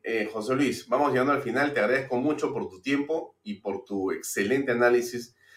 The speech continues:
que estoy seguro nuestro público ha compartido con mucho gusto. Muy amable por acompañarnos.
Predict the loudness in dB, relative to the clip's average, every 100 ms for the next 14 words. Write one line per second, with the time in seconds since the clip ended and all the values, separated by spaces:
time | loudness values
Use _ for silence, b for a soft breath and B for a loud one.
0 | b _ 0 0 0 -2 0 2 2 2
1 | 0 -2 -4 -2 0 2 0 0 0 0
2 | -2 -2 0 2 0 -2 -2 -2 -2 -4
3 | -6 -12 -2 4 6 8 8 8 4 0
4 | 0 2 2 2 -2 -12